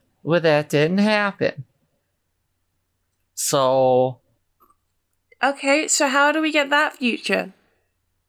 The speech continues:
Speaker 1: we win.
Speaker 2: How? <laughs>
Speaker 1: I don't know. All I saw was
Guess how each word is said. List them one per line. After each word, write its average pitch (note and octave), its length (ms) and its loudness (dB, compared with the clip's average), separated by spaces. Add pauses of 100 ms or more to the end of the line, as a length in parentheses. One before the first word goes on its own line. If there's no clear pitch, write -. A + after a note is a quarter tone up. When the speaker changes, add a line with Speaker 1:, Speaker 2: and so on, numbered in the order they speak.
(320)
Speaker 1:
we D3 260 -2
win. D3 640 0 (840)
Speaker 2:
How? B3 720 0 (600)
<laughs> - 600 -20
Speaker 1:
I D#3 160 -2
don't G3+ 500 0
know. F3+ 600 2 (560)
All F#3 240 2
I G3 140 2
saw F3 680 2 (840)
was C#3+ 760 0